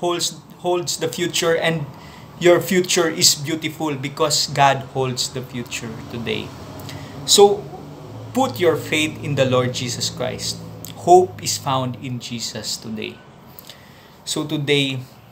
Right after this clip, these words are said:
if you, if you don't have a relationship with the Lord Jesus Christ, if you are not sure that you are going to heaven when you die, I invite you to accept Him as your Lord and Savior.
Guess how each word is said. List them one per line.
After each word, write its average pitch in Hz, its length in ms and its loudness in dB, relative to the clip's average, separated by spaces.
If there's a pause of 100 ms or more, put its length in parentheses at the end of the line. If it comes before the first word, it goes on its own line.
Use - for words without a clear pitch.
(360)
if 151 180 -4
you, 135 1080 -4 (500)
if - 200 -10
you 156 100 -2
don't 151 260 0
have 135 220 4
a 135 60 0
relationship 131 720 -4
with 123 100 -8
the 123 100 0
Lord 120 260 2
Jesus 117 400 -6
Christ, 120 540 -6 (600)
if 143 160 -8
you 147 420 -2
are 135 340 2
not 135 260 2
sure 156 320 -2
that 143 200 -2
you 147 140 -4
are 139 100 2
going 139 460 -2
to 131 100 -4
heaven 123 400 0
when 120 160 -2
you 117 100 -4
die, 110 360 -2 (540)
I 156 60 4
invite 147 540 4
you 127 220 -8
to 147 80 0
accept - 480 2
Him 147 200 -6
as 139 200 -4
your 135 140 -4
Lord 135 300 -2
and 135 160 -4
Savior. 123 480 -2